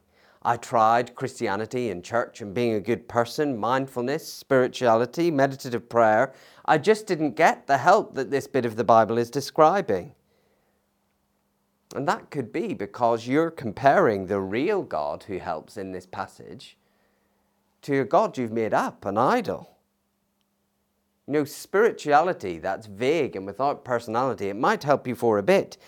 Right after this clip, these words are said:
but I know, God knows it's not enough. You need a real personal God who's actually there, who can really do things.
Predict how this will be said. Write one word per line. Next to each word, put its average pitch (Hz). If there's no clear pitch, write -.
but 151
I 233
know, 170
God 226
knows 120
it's 104
not 139
enough. 123
You 185
need 208
a 135
real 127
personal 110
God 127
who's 127
actually 147
there, 131
who 185
can 139
really 208
do 196
things. 101